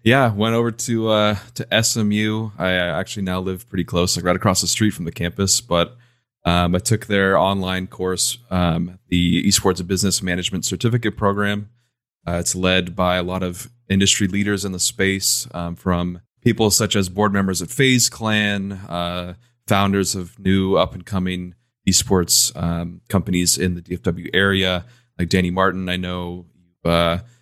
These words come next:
I think written an article about Danny, actually. Um, he's doing some really cool things down at East Bossier. He just opened his new facility in Duncanville, uh, just a couple weeks ago. So, yeah, a lot of really awesome people to learn from.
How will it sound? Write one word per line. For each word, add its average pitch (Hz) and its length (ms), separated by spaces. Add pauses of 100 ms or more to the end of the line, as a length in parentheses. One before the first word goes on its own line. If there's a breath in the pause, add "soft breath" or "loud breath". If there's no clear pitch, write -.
(240 soft breath)
I 92 60
think 92 140
written 92 160
an 95 80
article 104 320
about 90 240
Danny, 92 260
actually. 90 680
Um, 85 420 (100)
he's - 160
doing 87 160
some 87 140
really 87 140
cool - 160
things 87 340
down 90 160
at - 80
East 92 240
Bossier. 90 400
He 90 140
just 90 160
opened 90 260
his 90 180
new 90 460 (320)
facility 95 380
in 92 80
Duncanville, 101 680 (100)
uh, 90 200
just 87 180
a - 40
couple 92 240
weeks 90 220
ago. 87 280
So, 87 380 (500)
yeah, 95 100
a - 20
lot 107 220
of 117 100
really 117 180
awesome 107 500
people 113 240
to 107 80
learn 101 260
from. 107 520